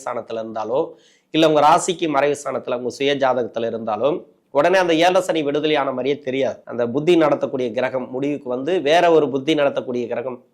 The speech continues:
ஸ்டார்ட் ஆன பிறகுதான், அந்த டேட்ல இருந்தா உங்களுக்கு நல்லா இருக்கும் அப்படின்னு எடுத்துக்கலாம். வேலை ரீதியா உங்களுக்கு தொந்தரவு இருக்கு அப்படின்னாக்கா, முயற்சி பண்ணுங்க, இப்ப வேலை கிடைக்கும். இருபத்தி நாலு வயசுக்கு மேல நாற்பது வயசு வரைக்கும் குரு தசை.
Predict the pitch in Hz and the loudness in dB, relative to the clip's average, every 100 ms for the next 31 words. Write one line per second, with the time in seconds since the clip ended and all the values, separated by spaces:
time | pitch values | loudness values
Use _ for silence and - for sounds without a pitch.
0 | _ _ - - 139 139 135 117 120 120 | _ _ -10 -2 -2 0 -4 -4 -6 -4
1 | 123 123 117 151 147 139 139 180 165 139 | -4 -4 0 0 0 -2 0 0 0 -2
2 | 123 123 131 120 131 120 120 113 113 - | -2 0 0 0 -2 -4 -4 -6 -8 -10
3 | 107 98 _ - 139 185 196 170 165 185 | -14 -14 _ 0 4 8 8 6 6 6
4 | 175 143 135 127 139 156 156 127 139 120 | 4 0 0 2 4 6 6 6 2 0
5 | 127 120 156 151 165 - 180 151 143 175 | -2 -4 -2 2 2 2 0 0 0 2
6 | 202 165 151 139 147 139 117 110 107 - | 0 0 2 4 6 4 0 -4 -10 -14
7 | _ _ _ _ _ _ - 160 214 214 | _ _ _ _ _ _ -2 4 6 6
8 | 185 165 160 156 - 135 147 139 143 151 | 6 6 4 2 -4 -2 0 2 2 2
9 | 135 127 131 117 147 120 127 117 - 107 | 0 -2 -6 -8 -8 -4 -2 -2 -2 -6